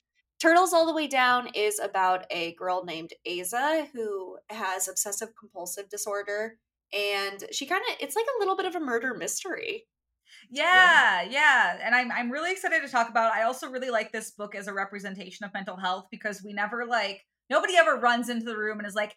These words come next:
Speaker 2: "Aza, your O C D is showing." It's just, like, we just kinda see it through her eyes, and it's never, like, blanketly, like, said or stated. It's just very
Speaker 3: Mm-hmm.
Speaker 2: much, like, it's a thing that's a part of her, and it really just does, um,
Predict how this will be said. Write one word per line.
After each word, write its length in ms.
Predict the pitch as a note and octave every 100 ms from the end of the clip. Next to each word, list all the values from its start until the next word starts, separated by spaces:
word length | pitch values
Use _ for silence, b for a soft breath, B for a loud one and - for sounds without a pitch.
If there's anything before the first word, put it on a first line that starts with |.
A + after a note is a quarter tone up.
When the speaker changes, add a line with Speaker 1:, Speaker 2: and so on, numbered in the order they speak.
| -
Speaker 2:
"Aza, 400 | D4+ C4 B3 A#3+
your 200 | B3 C#4
O 160 | D4+ D#4+
C 320 | - D4 A#3
D 280 | A#3 C#4 D4
is 160 | G#3+ G#3
showing." 760 | - G#3+ G3+ G3 G3 G3 G3
It's 200 | A#3 A3+
just, 220 | - A#3
like, 160 | A#3 A3
we 80 | A#3+
just 180 | A#3 -
kinda 220 | A#3 A3+
see 220 | A3+ A3
it 80 | G#3 -
through 160 | G#3
her 200 | G3 G3+ -
eyes, 460 | F#3+ F#3+ G3 G#3+ G#3
and 100 | F#3+
it's 200 | F#3 G3+
never, 260 | F#3+ G3+
like, 380 | G3+ F3+ F3+ - _ _ _ -
blanketly, 560 | A#3+ A#3 A3 F3 G3 F#3
like, 240 | F3 F3
said 400 | - F4 D4+ D#4
or 160 | G3+ G3+
stated. 560 | - B3 B3+ B3+ B3
It's 180 | A3 -
just 180 | A#3 F#3
very 180 | G#3+ A3+
Speaker 3:
Mm-hmm. 80 |
Speaker 2:
much, 280 | A3 G#3 - G3+
like, 200 | G3 F#3+
it's 140 | F#3+ G3
a 60 |
thing 200 | F#3 G#3
that's 220 | G#3 G3+ F#3+
a 80 | -
part 140 | G#3
of 100 | G3+
her, 220 | G#3 G3+ G3+
and 100 | F#3
it 100 | F3+
really 220 | F#3+ F#3+
just 280 | F#3+ F#3 -
does, 360 | F#3+ F#3+ F#3 F3+ -
um, 240 | F3+ G3